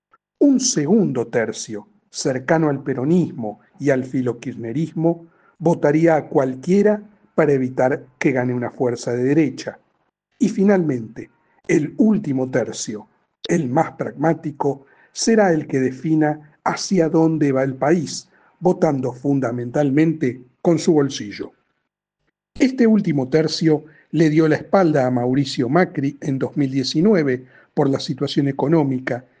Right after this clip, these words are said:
y cuatro años después, por la misma razón, tras la gestión de Alberto Fernández y Cristina Kirchner, le dio la espalda al kirchnerismo. Hoy, la corrupción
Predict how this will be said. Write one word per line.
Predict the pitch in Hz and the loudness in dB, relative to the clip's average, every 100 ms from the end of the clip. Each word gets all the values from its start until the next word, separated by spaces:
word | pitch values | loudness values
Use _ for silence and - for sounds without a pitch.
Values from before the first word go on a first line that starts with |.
| _ _ | _ _
y | - - - | -4 -4 0
cuatro | 214 254 254 156 147 | 4 4 2 0 2
años | 160 143 | 2 0
después, | 131 - 143 156 - - _ _ _ | -4 -4 -2 0 -2 -12 _ _ _
por | 180 170 | 0 2
la | 135 123 | 2 2
misma | 135 165 156 127 | 2 0 0 -4
razón, | 123 - - 165 170 170 - _ | -4 -4 2 2 2 -4 -16 _
tras | - 143 | -2 -2
la | 131 | -2
gestión | - 131 - 135 | -6 -6 -2 0
de | 127 | 0
Alberto | 120 123 127 117 | -2 -2 -4 -8
Fernández | 127 120 156 147 131 127 - _ | -6 -2 0 0 -2 -6 -12 _
y | 143 | -8
Cristina | - 127 - 127 113 | -4 -6 -4 -6 -4
Kirchner, | - 185 196 147 123 - _ - | 0 0 2 -2 -4 -10 _ 0
le | 160 160 | 2 2
dio | 143 143 139 | 0 0 0
la | 139 | -2
espalda | - 123 117 117 117 | -4 -8 -6 -6 -8
al | 123 | -8
kirchnerismo. | 135 123 123 117 104 - 123 - _ _ _ _ _ _ _ _ _ _ - | -8 -6 -6 -8 -12 -16 -20 -20 _ _ _ _ _ _ _ _ _ _ 0
Hoy, | 175 170 180 - - _ | 2 4 0 -6 -20 _
la | 131 143 | -4 -2
corrupción | 131 127 123 156 143 139 131 - | -2 -4 -4 0 2 2 -2 -8